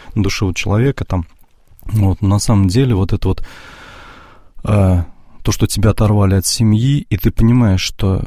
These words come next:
ну да, ты в этом виноват, и ты понимаешь, что для тебя значит семья. Это очень важно. Я был свидетелем того, что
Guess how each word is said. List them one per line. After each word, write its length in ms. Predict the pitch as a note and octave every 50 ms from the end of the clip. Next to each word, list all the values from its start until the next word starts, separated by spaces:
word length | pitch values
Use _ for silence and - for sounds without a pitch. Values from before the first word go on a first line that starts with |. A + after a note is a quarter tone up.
| - -
ну 360 | - A#2 G2+ G2 G#2+ A#2 A#2
да, 180 | G#2 C#3 B2 F#2+
ты 200 | - - - G#2+
в 60 | G#2
этом 220 | G2 F#2+ - G#2 F#2
виноват, 640 | F2 G2 G#2 G#2 A2 A2+ C#3+ D#3+ D#3+ - - - - - - - _ _ _ _ _ _ _ _ _ _ _
и 80 | - -
ты 120 | - A#2
понимаешь, 380 | - - A2+ A2 A#2 C#3+ C#3+ -
что 520 | - - - - A#2+ A#2 A2+ G#2+ - - - - - _ _ _ _ _ -
для 140 | G#2 G2
тебя 160 | F#2 - A2+ G#2
значит 320 | F#2+ A#2 A#2 A2+ - -
семья. 540 | - - - G#2+ G#2 G2 F#2 F#2+ F#2 F2+ G2+ - - _ _ _ _ _ _ _ _ _ _ _ - _ _ _ _ _ _ _ _ _ - -
Это 200 | - - - A2+
очень 240 | - - - A#2
важно. 320 | G#2+ G#2 G2+ F2+ - F#2+ F#2+
Я 280 | F#2 G2+ G#2 G2+ G2 - - - -
был 200 | G#2+ G#2 A2+ G#2+
свидетелем 520 | - - G#2+ G2+ A#2 G#2 - - G2+ G2
того, 300 | - - G#2+ G#2+ B2 C#3+
что 360 | C#3 - - - G#2+ G2 F2